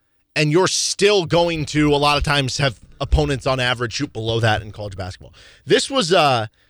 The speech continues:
this was the closest thing I could find. This, this was an article in The Athletic from the twenty twenty-one N B A season, so a few years ago, but it just, it illustrates this, to my point.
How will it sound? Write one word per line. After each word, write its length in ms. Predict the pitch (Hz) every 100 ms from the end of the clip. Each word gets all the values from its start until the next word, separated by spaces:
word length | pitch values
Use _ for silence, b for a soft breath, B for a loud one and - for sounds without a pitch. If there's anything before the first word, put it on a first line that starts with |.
| _
this 160 | - -
was 140 | 220
the 80 | 156
closest 360 | 180 160 143
thing 160 | - 143
I 120 | 135
could 160 | 123 110
find. 280 | 120 117 123
This, 180 | 170
this 260 | 151 165 175
was 120 | 196
an 80 | 151
article 360 | 143 135 139 135
in 60 |
The 100 | 123
Athletic 420 | 120 - 123 117
from 320 | - 120 107 107
the 80 | 123
twenty 260 | - 151 131
twenty-one 640 | - 131 110 101 110 123
N 240 | 101 113
B 160 | 104 98
A 120 | 107
season, 380 | 113 135 127 131
so 80 | 117
a 40 |
few 140 | -
years 260 | 214 135 104
ago, 140 | 98
but 120 | 104 160
it 80 |
just, 160 | 180 180 b b b -
it 140 | 185
illustrates 520 | 202 180 - 104 95
this, 280 | - 85 - B B
to 80 | -
my 100 | 139
point. 240 | 104 98